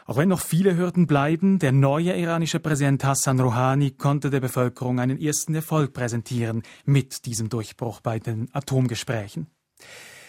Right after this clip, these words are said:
Die Menschen im Iran hätten positiv reagiert, hieß es bei uns. Tatsächlich?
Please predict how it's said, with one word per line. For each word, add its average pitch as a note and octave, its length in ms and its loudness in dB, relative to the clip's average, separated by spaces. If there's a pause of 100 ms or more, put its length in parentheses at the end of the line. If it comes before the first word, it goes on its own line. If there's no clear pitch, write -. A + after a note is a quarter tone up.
(140)
Die C3+ 80 0
Menschen G3+ 460 2
im G3+ 100 0
Iran F3 320 4
hätten D#3+ 320 2
positiv E3+ 540 0
reagiert, B2 560 -2
hieß A#2 200 -4
es A#2 140 -2
bei C3 180 0
uns. B2+ 520 -2 (580)
Tatsächlich? - 800 -6